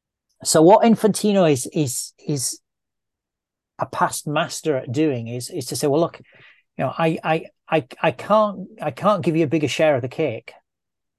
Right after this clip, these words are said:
You know, I ca-, I can't increase your stake from two percent to three percent. I can't do that. But I tell you what, I'll bake a bigger cake. So you're gonna get two percent, you're still gonna get your two percent,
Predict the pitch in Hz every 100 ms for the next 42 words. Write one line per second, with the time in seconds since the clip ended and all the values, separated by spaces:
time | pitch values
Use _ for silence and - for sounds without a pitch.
0 | _ _ _ _ _ 127 123 156 - 156
1 | - 196 202 156 - 180 - 160 170 -
2 | - 127 - 131 123 123 160 - 156 160
3 | 139 - 156 - 127 - 165 190 131 170
4 | 165 117 117 - _ _ _ _ _ _
5 | _ _ - - 151 123 175 175 165 156
6 | 110 - _ _ _ _ _ _ - 147
7 | 120 151 135 139 120 - 175 170 117 -
8 | _ _ _ _ _ _ _ _ _ _
9 | - 160 143 156 190 160 156 165 147 -
10 | 196 - 156 185 123 - 226 202 165 160
11 | 123 185 151 - 175 127 143 -